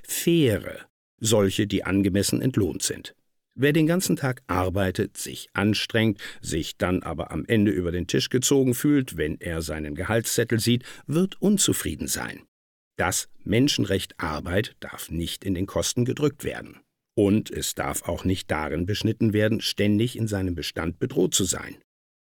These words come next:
Wer sich nach bestem Wissen und Gewissen für seine Arbeit einsetzt und dann trotzdem immer wieder nur mit befristeten Arbeitsverträgen abgespeist wird oder nur als Freelancer beschäftigt wird, obwohl er sich,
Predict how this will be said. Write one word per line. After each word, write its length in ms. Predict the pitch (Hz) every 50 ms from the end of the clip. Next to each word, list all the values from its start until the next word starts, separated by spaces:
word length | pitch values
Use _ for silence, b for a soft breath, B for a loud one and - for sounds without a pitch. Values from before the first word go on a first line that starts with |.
| _ -
Wer 180 | 123 147 143
sich 220 | 139 151 147 - -
nach 160 | 120 110 -
bestem 500 | - 147 165 - - - 180 170 135 101
Wissen 300 | 110 117 - - 139 143
und 240 | - - 80 - -
Gewissen 400 | 127 - 117 120 - 135 131 127
für 120 | - -
seine 300 | - - - 73 78 -
Arbeit 400 | - 85 76 69 - 80 78 - -
einsetzt 720 | - 98 95 98 101 104 95 101 113 123 - - - - -
und 240 | - - - - -
dann 160 | - - -
trotzdem 480 | - - 147 175 - - - - - -
immer 300 | - 127 143 160 160 131
wieder 240 | 120 139 143 139 123
nur 220 | 110 110 117 113
mit 260 | 104 98 95 - - -
befristeten 720 | - 65 - - - - 131 - - 98 - - 80 -
Arbeitsverträgen 800 | - 104 104 113 110 98 - - 110 92 - - 104 101 107 104
abgespeist 640 | 120 147 - - - - - 131 127 127 123 - -
wird 200 | 127 127 127 127 B B B B B B B -
oder 260 | 139 170 165 147 123
nur 280 | 107 101 104 104 - -
als 280 | 73 76 - - - _ -
Freelancer 840 | - - - 127 139 139 - 90 82 80 80 78 85 - - 95 92
beschäftigt 600 | 92 85 - 113 110 - - - 113 - - 120
wird, 220 | 123 127 123 - b b b b
obwohl 380 | - - - - 113 127 131 127
er 80 | 120 104
sich, 300 | 101 127 120 - -